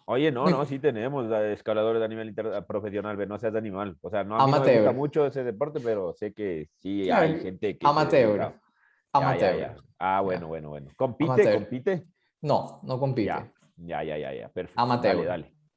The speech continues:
Speaker 2: ¿Ya? Entonces,
Speaker 1: Y
Speaker 2: ¡up!
Speaker 1: ¡Uy!
Speaker 2: Se cayó.
Speaker 1: Ya, ya.
Speaker 2: Y adiós, piecito.
Speaker 1: ¡Hijo de pucha!
Speaker 2: Ajá,
Speaker 1: Otra vez,
Speaker 2: en-,
Speaker 1: por favor, otra vez.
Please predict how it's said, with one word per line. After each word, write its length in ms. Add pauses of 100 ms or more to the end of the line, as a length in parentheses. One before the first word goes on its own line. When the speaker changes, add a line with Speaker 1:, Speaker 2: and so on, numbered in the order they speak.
(420)
Speaker 2:
¿Ya? 280
Entonces, 300
Speaker 1:
Y 40
Speaker 2:
¡up! 420 (120)
Speaker 1:
¡Uy! 220
Speaker 2:
Se 40
cayó. 400
Speaker 1:
Ya, 80
ya. 120 (500)
Speaker 2:
Y 160
adiós, 580
piecito. 880
Speaker 1:
¡Hijo 320
de 60
pucha! 1080
Speaker 2:
Ajá, 240
Speaker 1:
Otra 180
vez, 180
Speaker 2:
en-, 40
Speaker 1:
por 140
favor, 260
otra 280
vez. 300